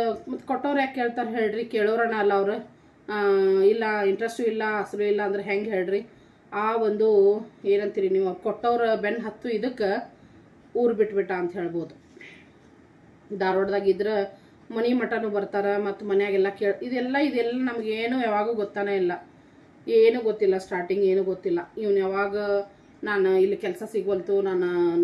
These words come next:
ಬೇರೆ ಊರೊಳಗೆ ಇದ್ದ ಅಲ್ಲೇ ಕೆಲ್ಸ ಮಾಡ್ತೀನಿ ಅಂತ ಹೋದ. ಆ, ಇಲ್ಲಿ ಸ್ವಲ್ಪ ಕೆಲ್ಸನೂ ಕಡಿಮೆ ಆಗಿದ್ವು, ಹೌದು ಬಿಡು, ಅದಕ್ಕಂತ ನಾವು ಅನ್ಕೊಂಡಿದ್ವಿ.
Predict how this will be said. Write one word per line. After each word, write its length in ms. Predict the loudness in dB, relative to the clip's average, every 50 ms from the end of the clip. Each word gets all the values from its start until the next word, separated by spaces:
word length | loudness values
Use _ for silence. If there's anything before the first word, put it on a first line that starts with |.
| 4 2 0 -4 -6 -4
ಬೇರೆ 200 | -2 2 4 4
ಊರೊಳಗೆ 440 | 4 4 4 2 -2 -2 0 -2 -2
ಇದ್ದ 140 | -2 -2
ಅಲ್ಲೇ 300 | -2 -2 0 2 2 0
ಕೆಲ್ಸ 240 | 2 -2 -4 -4 -4 -4
ಮಾಡ್ತೀನಿ 440 | -4 -4 -4 -4 -4 -4 -2 0 2
ಅಂತ 220 | 2 0 -2 0 -2
ಹೋದ. 240 | 0 0 0 0 -2 -6 -6 -8 -10 -18 -20 -20 -20 -20 -20 -20 -16 -10
ಆ, 340 | -8 -6 -4 -4 -4 -4 -2
ಇಲ್ಲಿ 220 | -2 0 0 -2
ಸ್ವಲ್ಪ 200 | -2 -4 -10 -8 -6
ಕೆಲ್ಸನೂ 360 | -6 -6 -4 -4 -6 -8 -8
ಕಡಿಮೆ 320 | -4 -4 -4 -4 -2 -4 -4
ಆಗಿದ್ವು, 380 | -2 2 0 2 2 2 -4
ಹೌದು 320 | -2 -2 0 0 0 0 0
ಬಿಡು, 140 | 0 0
ಅದಕ್ಕಂತ 440 | 0 -2 -2 -4 -4 -2 -2 -2 0
ನಾವು 380 | 0 0 0 2 2 2 2 4
ಅನ್ಕೊಂಡಿದ್ವಿ. 760 | 2 2 2 0 -2 0 0 -2 -2 0 -2 -2 -2 -4